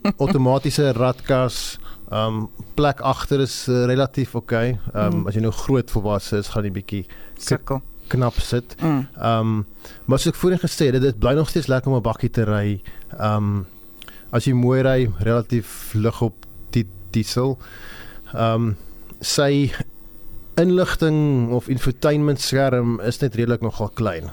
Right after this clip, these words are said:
Speaker 1: Okay.
Speaker 2: So daar is, hy's baie, hoe kan ek sê, elementêr binne. Ehm, hy, hy het die nodige. Hy het
Speaker 1: Hmm.
Speaker 2: jou connection, jy kan stream, al daai goeters, maar dit is nogal elementêr binne. Maar ek dink baie mense,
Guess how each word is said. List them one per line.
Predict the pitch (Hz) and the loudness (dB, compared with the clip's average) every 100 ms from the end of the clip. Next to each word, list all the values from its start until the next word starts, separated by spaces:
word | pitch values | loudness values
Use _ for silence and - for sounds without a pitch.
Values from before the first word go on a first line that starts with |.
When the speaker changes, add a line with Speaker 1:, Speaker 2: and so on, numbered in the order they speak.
| - | -4
Speaker 1:
Okay. | - - 151 143 175 | -2 0 2 2 2
Speaker 2:
So | - | 2
daar | 139 139 147 | 4 4 4
is, | 139 | 2
hy's | 139 139 104 | 2 2 2
baie, | 120 135 160 160 131 - - - - - | 2 4 4 2 0 -2 -6 -10 -12 -12
hoe | 113 | -8
kan | 110 127 | -2 -2
ek | 123 | 0
sê, | 131 117 | 0 2
elementêr | 117 113 110 104 123 110 107 101 - | 2 0 -2 0 0 2 0 -2 -4
binne. | 101 90 110 156 - - - - - | -4 -2 -2 -2 -6 -14 -18 -16 -2
Ehm, | 113 113 110 | 0 2 0
hy, | 131 - | -2 -2
hy | - | 0
het | 139 | 2
die | 135 | 4
nodige. | 113 101 90 - | 2 2 -2 -6
Hy | 85 107 | -4 0
het | 131 | 2
Speaker 1:
Hmm. | 190 | 2
Speaker 2:
jou | 123 | 2
connection, | - 131 110 110 - - 110 107 107 | 2 2 2 0 -2 -2 0 0 0
jy | 104 | 0
kan | 117 104 | -2 -2
stream, | - - 107 104 | -4 -2 -2 0
al | 104 | 0
daai | 107 | -2
goeters, | - - 101 107 - - - - | -4 -6 -4 -4 -8 -14 -12 -4
maar | 120 117 | -2 0
dit | |
is | 139 | -2
nogal | 139 - 120 110 | -2 0 0 2
elementêr | 113 110 101 113 104 95 | 2 0 0 0 0 0
binne. | 90 85 107 | -4 -2 0
Maar | 113 120 | 2 0
ek | |
dink | - 143 | 2 0
baie | 107 113 135 | 2 2 2
mense, | 110 110 113 - 117 107 | 2 2 0 0 0 0